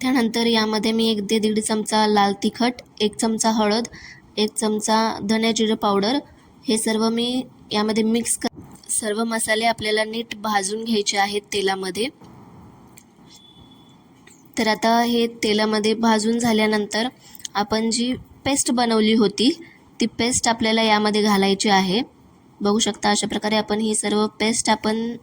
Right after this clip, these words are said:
मसाल्यांमध्ये घातलेली आहे आणि हे सर्व आपण मिक्स करून घेऊया.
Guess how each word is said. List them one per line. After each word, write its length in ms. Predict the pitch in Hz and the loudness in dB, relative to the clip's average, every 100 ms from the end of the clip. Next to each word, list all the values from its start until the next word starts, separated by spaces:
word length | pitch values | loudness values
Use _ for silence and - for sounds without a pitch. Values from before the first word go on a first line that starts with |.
| - | -4
मसाल्यांमध्ये 680 | 208 214 214 220 220 214 214 | 0 0 0 0 0 -2 0
घातलेली 460 | 208 - 208 208 | 0 0 0 2
आहे 320 | 208 208 214 285 - - - - - - - - - - - - - - | 4 2 -2 -6 -10 -20 -20 -20 -20 -20 -20 -20 -20 -20 -20 -20 -16 -4
आणि 160 | 208 220 | -2 0
हे 140 | 214 | 0
सर्व 180 | 214 208 | 0 0
आपण 260 | 208 214 | 0 0
मिक्स 340 | 220 220 214 - 208 - 233 | 0 -2 -2 -4 -6 -4 0
करून 280 | 208 214 | 2 2
घेऊया. 380 | 208 196 196 247 | 2 4 2 0